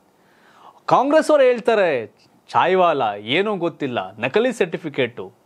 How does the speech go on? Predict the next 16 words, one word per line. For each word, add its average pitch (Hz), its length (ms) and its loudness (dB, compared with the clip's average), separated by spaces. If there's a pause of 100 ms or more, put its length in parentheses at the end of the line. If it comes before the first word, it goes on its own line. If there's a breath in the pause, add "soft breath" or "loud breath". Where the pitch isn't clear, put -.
(160)
ಏನೂ 208 160 2
ಓದೇ 262 380 4
ಇಲ್ಲ, 147 380 -2 (800 soft breath)
ಫಕೀರ್", 170 340 2
ಹಂಗೆ 185 240 0
ಹಿಂಗೆ 185 180 0
ಟೀಕೆ 196 280 0
ಮಾಡ್ತಾರೆ. 139 460 -8 (120)
ಆದ್ರೂ 240 260 0
ಆತನ 208 280 -2
ಸೋಲ್ಸ್ಲಿಕ್ಕೆ 180 380 -6
ಸಾಧ್ಯ 233 260 2
ಆಗ್ತಿಲ್ಲ 131 280 -2
ಕಾಂಗ್ರೆಸ್ 165 380 -4
ಅವ್ರ 110 140 -8
ಕೈಲಿ. 98 280 -16